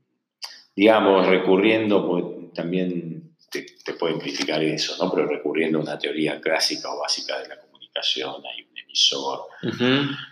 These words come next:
Speaker 1: un receptor y un código en común a través del cual se
Speaker 2: Que es como un tubo, ¿no? Por donde
Speaker 1: es
Speaker 2: baja
Speaker 1: un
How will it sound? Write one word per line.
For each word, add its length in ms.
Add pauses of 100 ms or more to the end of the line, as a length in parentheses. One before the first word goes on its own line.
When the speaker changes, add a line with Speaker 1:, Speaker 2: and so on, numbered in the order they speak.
(280)
Speaker 1:
un 160
receptor 800
y 40
un 380
código 640
en 160
común 400
a 60
través 300
del 240
cual 240
se 440
Speaker 2:
Que 100
es 40
como 220
un 100
tubo, 300
¿no? 160
Por 120
donde 160
Speaker 1:
es 100
Speaker 2:
baja 360
Speaker 1:
un 40